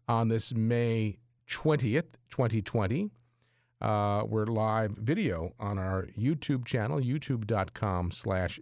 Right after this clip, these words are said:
domestic church media. Also on our Facebook page, facebook dot com slash domestic church media. Also streaming live video on our homepage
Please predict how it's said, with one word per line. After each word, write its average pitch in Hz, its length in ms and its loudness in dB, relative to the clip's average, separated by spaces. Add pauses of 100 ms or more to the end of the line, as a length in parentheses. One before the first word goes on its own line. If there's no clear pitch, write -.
domestic 92 500 -2
church - 300 -4
media. 92 320 -2 (640)
Also 190 340 4
on 156 80 2
our 139 100 2
Facebook 139 480 2
page, 147 380 -2
facebook 131 460 0
dot 117 240 2
com 110 320 0
slash 107 500 -2
domestic 104 540 -2
church - 260 -4
media. 113 320 0 (500)
Also 143 380 6
streaming 147 440 2
live 143 340 4
video 147 320 2
on 147 160 0
our 151 100 2
homepage 135 640 0